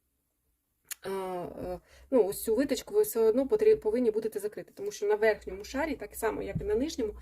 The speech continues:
відкривається в таку собі ось тут смужку, е, з-під зборку, тільки ось одна виточка, яка в-, як,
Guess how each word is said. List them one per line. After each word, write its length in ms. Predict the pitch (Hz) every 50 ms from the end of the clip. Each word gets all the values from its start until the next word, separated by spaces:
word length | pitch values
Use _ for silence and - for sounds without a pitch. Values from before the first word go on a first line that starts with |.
| - - - - - -
відкривається 680 | 220 226 - - 247 247 269 269 254 226 220 - -
в 60 | 214 -
таку 300 | - 233 - - 240 214
собі 300 | - - 220 214 220 202
ось 180 | 196 208 -
тут 180 | - 214 214 214
смужку, 520 | - 254 320 427 427 - - - 202 - - - - - - - 226
е, 320 | 233 226 220 220 220 208
з-під 260 | 208 - - 233 202
зборку, 420 | - 202 202 208 196 - - 202 196
тільки 360 | - 330 381 392 - 294 269
ось 320 | - - 269 285 277 - -
одна 340 | 262 262 233 240 233 190 180
виточка, 460 | 180 220 269 - 262 - - - 196
яка 400 | 190 196 196 - 233 233 233 214
в-, 580 | - - 196 185 190 196 208 208 - - 208 208
як, 140 | - 208 208